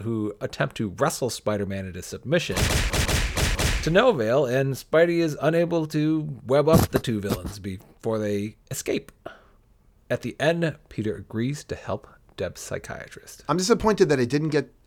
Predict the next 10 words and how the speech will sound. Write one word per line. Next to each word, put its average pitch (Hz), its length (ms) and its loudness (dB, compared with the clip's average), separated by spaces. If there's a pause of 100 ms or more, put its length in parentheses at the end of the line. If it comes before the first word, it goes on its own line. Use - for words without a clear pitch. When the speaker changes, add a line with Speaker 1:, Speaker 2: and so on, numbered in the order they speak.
Speaker 2:
a 117 60 -2
Daredevil 127 580 4
issue 101 460 -4 (100)
in 117 120 -2
our 107 120 -2
last 113 400 -2
podcast 110 580 -4
about 110 180 -6
the 104 140 -10
Owl. 85 360 -8